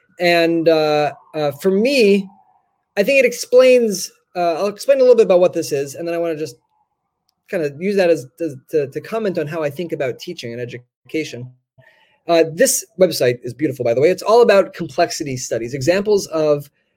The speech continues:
something that I, my bare bones understanding of this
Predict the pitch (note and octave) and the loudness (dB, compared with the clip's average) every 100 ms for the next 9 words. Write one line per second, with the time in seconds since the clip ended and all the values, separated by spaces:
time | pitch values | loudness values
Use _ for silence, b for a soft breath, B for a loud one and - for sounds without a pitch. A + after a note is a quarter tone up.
0 | _ - G#3 G3 E3 - - D#3 - _ | _ -2 2 4 4 2 -2 -2 -2 _
1 | _ D3 C#3+ B2+ _ _ _ - E3+ E3 | _ -6 -6 -6 _ _ _ 2 4 4
2 | D#3 D3 C3+ B2+ C3+ C#3 C3 A2 A2 A2+ | 2 0 -2 -2 -2 -4 -4 -8 -10 -14
3 | - | -16